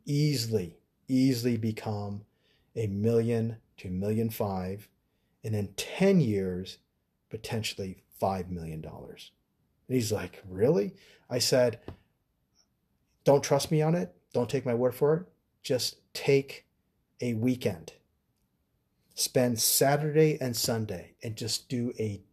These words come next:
deep dive into crypto." I sent us some videos of some, uh, asset managers, uh, especially in the space that I really like, like Raoul Pal,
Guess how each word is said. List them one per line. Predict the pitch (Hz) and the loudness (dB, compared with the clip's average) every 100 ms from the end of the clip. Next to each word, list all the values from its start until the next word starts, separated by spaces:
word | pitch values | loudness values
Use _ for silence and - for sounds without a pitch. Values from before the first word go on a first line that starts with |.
| _ - | _ -4
deep | 120 113 107 - - | 0 0 -2 -10 -8
dive | 98 95 90 92 90 | -6 -4 -6 -6 -10
into | 82 | -14
crypto." | 80 - - - - - _ _ - - - | -16 -16 -14 -12 -12 -14 _ _ -20 -16 0
I | 127 | 2
sent | - 160 165 | 6 6 6
us | 151 | 2
some | 127 | 0
videos | 127 127 127 123 123 117 - _ _ _ _ _ | 0 0 2 4 2 0 -6 _ _ _ _ _
of | 117 113 110 | -2 -2 0
some, | - 113 104 98 101 - | 2 2 2 -4 -8 -10
uh, | 101 92 | -8 -6
asset | 107 120 131 | -4 -2 -2
managers, | 117 117 113 123 120 120 117 - _ 101 | 0 0 0 0 0 -2 -4 -10 _ -8
uh, | |
especially | 95 - 113 117 | -6 0 0 0
in | 98 | 0
the | 90 | -2
space | - 113 110 | 4 4 4
that | 98 | -2
I | |
really | 98 101 95 | -2 -4 -4
like, | 92 113 127 - | 0 0 -2 -8
like | 95 90 | -14 -10
Raoul | 98 87 - | -8 -6 -6
Pal, | - 120 120 127 113 | -2 2 2 0 -4